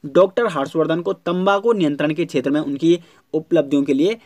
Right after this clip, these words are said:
डब्ल्यूएचओ महानिदेशक विशेष मान्यता पुरस्कार से सम्मानित किया गया है। क्यों?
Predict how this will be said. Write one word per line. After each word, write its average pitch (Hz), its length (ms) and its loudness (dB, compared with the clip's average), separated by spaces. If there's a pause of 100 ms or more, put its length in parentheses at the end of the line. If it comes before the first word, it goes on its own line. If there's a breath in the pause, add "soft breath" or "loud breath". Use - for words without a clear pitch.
(180 soft breath)
डब्ल्यूएचओ 165 1000 0
महानिदेशक 139 680 -2 (360 soft breath)
विशेष 170 460 2
मान्यता 135 380 -2
पुरस्कार 117 420 -8
से 160 100 -10
सम्मानित 123 560 -10 (300 soft breath)
किया 120 120 0
गया 110 160 0
है। 110 80 -2
क्यों? 190 380 -4